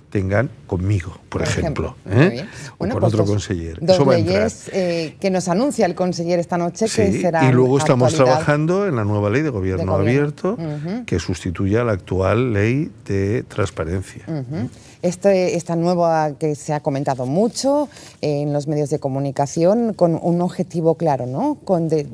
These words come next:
Speaker 2: para desvincular, que haya también una independencia. Este es el, eh, el principal, eh, reto.
Speaker 1: Vamos a ver, en realidad, el principal reto, eh, lo que pasa es que, de nuevo, este, eh, mm, se suele resaltar mal en la opinión pública aquello que es
Speaker 2: Sí.
Speaker 1: conflictivo.
Speaker 2: Vale.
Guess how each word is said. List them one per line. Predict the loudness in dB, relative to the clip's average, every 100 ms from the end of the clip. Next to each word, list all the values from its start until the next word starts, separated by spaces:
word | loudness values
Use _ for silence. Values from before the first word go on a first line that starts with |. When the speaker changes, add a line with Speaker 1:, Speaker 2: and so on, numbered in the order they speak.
| -4
Speaker 2:
para | 0 2
desvincular, | 2 2 0 4 2 4
que |
haya | 2 4
también | 2 2
una | 0
independencia. | -2 -2 -4 -4 -8
Este | -8 -6
es | -2
el, | -2 -2 -6 -8
eh, | -10 -10 -12 -16 -20 -20 -18 -16
el | -8
principal, | -6 -4 -4 0 0 0 -4 -8
eh, | -8 -8 -8 -4
reto. | -4 0 -2 -2 -2
Speaker 1:
Vamos | 0 2
a |
ver, | 0 -2 -6 -18 -16 -4
en | -2
realidad, | 2 2 2 0 -2 -8 -14
el | -6
principal | -4 -2 0 0
reto, | 0 -2 -4 -8 -16 -20 -12
eh, | -8 -6 -6 -8 -12 -16 _ _ -12
lo | -8
que | -4
pasa | -2 -2
es | -2
que, | 0
de | 0
nuevo, | 0 2 2
este, | 0 -2
eh, | -2
mm, | -2 -6 -4 -6 -6 -16 -20 -12
se | -8
suele | -2 0 0
resaltar | 2 2 2
mal | 0 2
en | 0
la |
opinión | -2 0 0
pública | 0 2 2 2
aquello | 2 0
que | 0
es | 2
Speaker 2:
Sí. |
Speaker 1:
conflictivo. | 2 2 0 -2 -6 -6 -2
Speaker 2:
Vale. | -2 -4